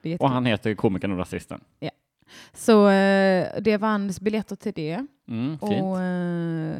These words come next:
Speaker 1: det var Linn som är med idag också. Hej Linn, jag ser dig. Och, eh, men skattefusk har jag inte fått någon koll på. Så jag börjar undra om, om han är, om han lever i skydda-, skyddad identitet eller någonting.
Speaker 2: Antagligen.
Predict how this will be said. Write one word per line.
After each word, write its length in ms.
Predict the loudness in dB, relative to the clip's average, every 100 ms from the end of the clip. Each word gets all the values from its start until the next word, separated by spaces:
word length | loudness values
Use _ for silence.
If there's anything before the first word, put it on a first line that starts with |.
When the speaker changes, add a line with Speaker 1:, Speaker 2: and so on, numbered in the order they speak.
| -8
Speaker 1:
det 120 | -8
var 100 | -6
Linn 380 | -4 -4 -4 -8
som 160 | -8 -6
är 100 | -4
med 200 | -2 -2
idag 200 | -2 -4
också. 320 | -4 -8 -8 -8
Hej 260 | -4 -2
Linn, 360 | 0 -2 -2 -4 -2
jag 200 | -2 0
ser 360 | -2 -2 -4
dig. 300 | -4 -4 -6 -10 -18 -18
Och, 460 | -4 2 2 _ -8
eh, 120 | -4
men 360 | 0 0 0 -6
skattefusk 640 | -6 -8 -8 -8 -10 -10
har 260 | -10 -6 -6
jag 40 |
inte 180 | -8 -8
fått 120 | -12
någon 100 | -10
koll 160 | -10 -10
på. 200 | -8 -12 _ -10
Så 140 | -6
jag 100 | -2
börjar 240 | -2 -2 -4
undra 320 | -4 -4 -4
om, 160 | -6 -8 -8 -4
om 100 | -4
han 140 | -2
är, 240 | -2 -2 -6 -10
om 120 | -10
han 120 | -6
lever 360 | -4 -4 -4 -4
i 120 | -6
skydda-, 560 | -8 -10 -4 -4 -4 -6
skyddad 400 | -6 -4 -4 -4
identitet 640 | -6 -8 -12 -12 -12 -12
eller 100 | -12
någonting. 200 | -8 -4
Speaker 2:
Antagligen. 420 | -4 -4 -6 -10